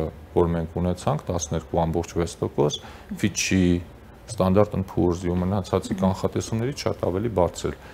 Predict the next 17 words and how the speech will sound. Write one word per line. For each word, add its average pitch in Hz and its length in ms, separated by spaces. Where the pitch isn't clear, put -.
Եղել 123 360
են 110 120
նաև 98 380
դեպքեր, 104 580
երբ 95 360
այդ 90 160
վարկանիշային 95 720
կազմակերպությունները 87 1160
կանխատեսել 92 840
են 85 180
տնտեսական 95 640
աճ, 127 140
բայց 98 180
ունեցել 87 360
են - 100
տնտեսական 85 640
անկում։ - 260